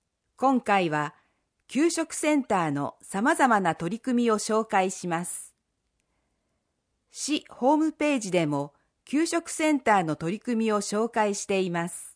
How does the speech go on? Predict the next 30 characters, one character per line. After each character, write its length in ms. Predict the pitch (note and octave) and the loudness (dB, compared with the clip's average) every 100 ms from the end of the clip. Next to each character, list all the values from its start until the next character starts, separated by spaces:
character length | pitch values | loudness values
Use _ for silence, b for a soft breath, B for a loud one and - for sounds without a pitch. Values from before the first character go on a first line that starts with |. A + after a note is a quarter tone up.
| _ _ _ _ _ _ _ _ _ _ _ _ _ _ _ - | _ _ _ _ _ _ _ _ _ _ _ _ _ _ _ -2
問 220 | A3 D4+ | 0 2
い 80 | D4 | 2
合 60 | |
わ 100 | C4+ | 2
せ 140 | C4+ A#3+ | 0 -2
先、 500 | A3+ G#3+ - F3 - _ _ _ _ _ _ _ _ _ _ | -2 -4 -10 -14 -16 _ _ _ _ _ _ _ _ _ _
藤 360 | G#3+ A3+ D#4+ | -4 0 0
井 40 | D#4 | 2
寺 260 | D#4 D4 D4 | 2 2 0
市、 340 | - E3+ - | -2 -6 -6
柏 360 | - F#3+ - C4 | -8 -6 -2 2
原 220 | B3+ B3 | 2 2
市、 380 | - - D3+ - _ _ _ _ | -4 -8 -10 -10 _ _ _ _
学 260 | F3 F#3+ - | -4 -4 -4
校 220 | C#4+ D#4+ | 0 0
給 220 | D4+ D4 D#4+ | 0 0 0
食 260 | D#4+ D#4 | -2 -6
セ 200 | - C4+ | 0 2
ン 80 | A#3+ | 2
タ 480 | - D#3+ C3+ F#2 - _ _ _ _ _ _ _ _ _ _ _ | 0 2 2 0 -6 _ _ _ _ _ _ _ _ _ _ _
ー。 20 | |
電 320 | G#3+ C#4 B3+ | 0 2 2
話、 260 | A#3 G#3+ - _ _ _ _ _ _ | 4 4 2 _ _ _ _ _ _
九 300 | - D4 E4+ | -2 2 2
五 300 | C#4 D4+ A3+ | 4 4 4
三、 440 | - E3+ C#3 B2+ - _ _ _ _ - | 2 -2 -2 -4 -12 _ _ _ _ -18
三 400 | - A#3 D4 C#4+ | -4 0 2 2
七 260 | C#4 G#3+ | 4 2
六 320 | D#3+ D3+ - B3 | 0 -4 -4 -4
一。 480 | A3+ - D3 - | -4 -8 -10 -10